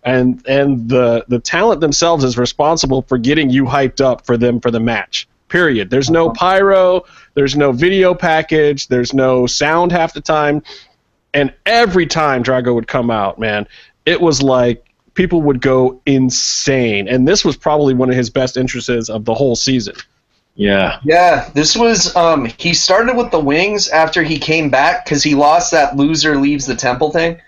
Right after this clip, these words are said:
Speaker 1: Right.
Speaker 2: So when he came back, he needed that little extra. So he had the wings with him, and he had the more silvery face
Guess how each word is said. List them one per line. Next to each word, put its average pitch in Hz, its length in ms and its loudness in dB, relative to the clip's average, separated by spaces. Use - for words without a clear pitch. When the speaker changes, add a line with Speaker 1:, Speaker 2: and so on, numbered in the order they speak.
Speaker 1:
Right. 131 160 2
Speaker 2:
So 160 100 0
when 175 80 -4
he 160 80 -6
came 190 240 0
back, 180 220 2
he 170 60 -2
needed 160 220 0
that 156 180 2
little 156 220 4
extra. 143 340 0
So 123 140 -2
he 127 80 -2
had 143 180 2
the 127 60 0
wings 127 340 -2
with 131 160 -2
him, 127 140 -4
and 123 80 -2
he 117 80 -2
had 131 160 0
the 131 60 -2
more 131 240 2
silvery 135 600 0
face 127 580 -2